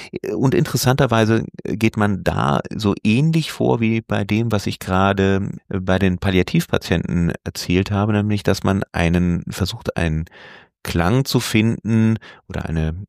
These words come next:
eine klangliche Atmosphäre zu finden, wo die Patienten eine Entspannung finden und vielleicht auch eine Traumreise für sich machen können, einen Ort auch visualisieren, auch ausschmücken, auch optisch, wie gesagt, ausschmücken,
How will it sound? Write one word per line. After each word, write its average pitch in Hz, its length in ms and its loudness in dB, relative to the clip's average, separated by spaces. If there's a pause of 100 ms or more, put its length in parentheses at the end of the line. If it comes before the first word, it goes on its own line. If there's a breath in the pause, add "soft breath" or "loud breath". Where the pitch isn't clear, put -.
eine - 380 -8
klangliche 117 460 2
Atmosphäre 117 460 2
zu - 160 -2
finden, 92 460 0
wo 92 440 2
die 87 120 -4
Patienten 87 960 0
eine 78 280 -2
Entspannung 110 580 -2
finden 92 680 0
und 78 560 -4
vielleicht - 320 -4
auch - 100 -6
eine 82 220 -2
Traumreise 98 800 2
für - 180 -2
sich 92 220 -2
machen 90 240 0
können, 90 400 -2
einen 80 180 0 (160)
Ort 104 460 0 (100)
auch - 340 -4
visualisieren, 98 1000 0
auch - 300 -6
ausschmücken, 101 920 0
auch - 280 -6
optisch, - 400 -2
wie 92 60 -2
gesagt, 87 360 0
ausschmücken, 87 640 -4